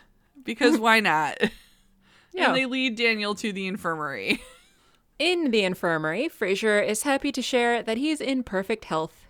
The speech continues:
Speaker 2: except for the one exception of bad eyesight, so she hands him his glasses.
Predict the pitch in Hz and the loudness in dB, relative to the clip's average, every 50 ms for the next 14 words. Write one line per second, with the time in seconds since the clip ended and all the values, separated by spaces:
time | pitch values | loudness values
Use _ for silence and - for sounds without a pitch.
0 | _ - 175 - - - - - - 190 160 185 196 262 302 302 277 - - 214 | _ -14 -10 -6 -6 -6 -6 -4 -6 -6 -6 -2 -2 0 0 -2 -2 -2 -2 -2
1 | 190 185 - - 185 180 180 - - 175 165 156 160 156 151 - - _ _ _ | -2 -2 -2 -4 -4 -4 -4 -4 -4 -2 -2 -2 -2 -4 -8 -14 -20 _ _ _
2 | _ _ _ _ _ _ _ - 175 180 190 165 139 139 - - - 139 139 - | _ _ _ _ _ _ _ 4 4 4 4 4 0 -2 -4 -4 -4 -4 -4 -6
3 | - _ - - - 262 262 - 311 247 240 185 180 180 196 202 220 220 - - | -8 _ -12 -6 -4 -2 0 0 0 0 0 0 0 -2 -2 -4 -4 -6 -6 -8
4 | - - - - - 170 - - - | -10 -8 -10 -10 -10 -8 -8 -8 -8